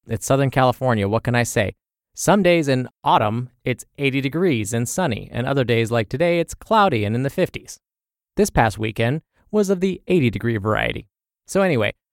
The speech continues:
there I am at the pool, trying to soak up some much-needed solitude and vitamin D, and I can't help but hear most of the conversations going on between the girls on the chairs next to me. They were discussing another girl they know who's recently become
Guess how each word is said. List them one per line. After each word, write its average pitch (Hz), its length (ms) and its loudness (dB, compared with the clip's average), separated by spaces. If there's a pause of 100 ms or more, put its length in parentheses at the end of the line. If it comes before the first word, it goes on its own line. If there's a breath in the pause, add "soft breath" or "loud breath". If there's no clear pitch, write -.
(180)
there 190 240 6
I 208 60 4
am 127 180 2
at 120 80 -4
the - 80 -10
pool, - 400 -8
trying 170 240 -2
to 190 80 -2
soak - 260 -2
up 151 140 -4
some 104 180 -2
much-needed 131 540 -2
solitude 117 640 2
and 101 160 0
vitamin 110 340 4
D, 107 280 -4 (280)
and 127 100 0
I 131 40 0
can't 208 320 0
help 220 240 0
but 165 100 2
hear 123 420 2 (200 soft breath)
most 170 300 4
of - 20 -20
the 127 100 0
conversations 107 720 2
going 104 220 2
on 101 160 4
between 117 300 0
the 117 60 2
girls 135 340 4
on 107 80 4
the 104 80 2
chairs 98 320 -4
next 160 240 -2
to 107 80 -2
me. - 160 -10 (520)
They 175 80 6
were 254 80 6
discussing 165 480 0
another 190 260 4
girl 113 220 4
they 110 100 4
know 107 220 4
who's 135 180 0
recently 190 320 0
become 120 400 0